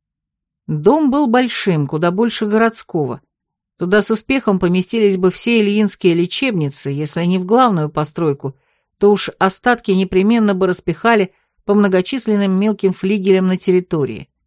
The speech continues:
Там даже оранжереи были, причём много и действующие, поскольку через стекло что-то ярко зеленело, подсвеченное лампами.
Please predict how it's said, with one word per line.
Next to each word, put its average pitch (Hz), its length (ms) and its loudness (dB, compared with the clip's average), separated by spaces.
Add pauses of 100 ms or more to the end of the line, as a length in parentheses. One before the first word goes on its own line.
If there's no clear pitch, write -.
(160)
Там 247 200 4
даже 285 280 4
оранжереи 240 560 2
были, 151 340 -6 (400)
причём 175 400 0
много 185 460 2
и 143 40 -2
действующие, 143 840 -4 (400)
поскольку 196 480 2
через 196 280 0
стекло 240 340 -2
что-то 175 260 -4
ярко 190 380 0
зеленело, 170 640 0
подсвеченное 156 720 -2
лампами. 135 560 -6